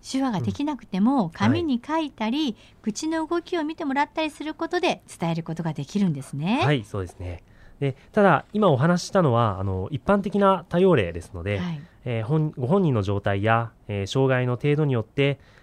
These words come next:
Speaker 2: えー、必要とされる支援がこの-、異なってくる場合もあります。
Speaker 1: 大切なことは、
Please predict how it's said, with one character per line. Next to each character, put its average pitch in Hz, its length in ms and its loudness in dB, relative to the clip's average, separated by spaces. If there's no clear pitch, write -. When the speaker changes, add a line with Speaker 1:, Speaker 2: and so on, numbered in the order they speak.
Speaker 2:
え 110 160 -2
ー、 - 40 -4
必 - 180 -6
要 123 100 2
と 123 120 0
さ 120 140 -2
れ 131 80 2
る 131 100 2
支 - 180 -2
援 170 140 2
が 104 240 2
こ - 120 -6
の-、 95 200 -2
異 120 60 -2
な 120 120 0
っ 120 40 -4
て - 140 -4
く 135 100 -2
る 160 80 4
場 117 140 4
合 101 40 2
も 87 220 -4
あ 92 60 -6
り 87 80 -6
ま 80 100 -14
す。 - 200 -20
Speaker 1:
大 285 180 -2
切 302 240 -6
な 294 80 -4
こ 285 120 -6
と 269 180 -4
は、 233 240 2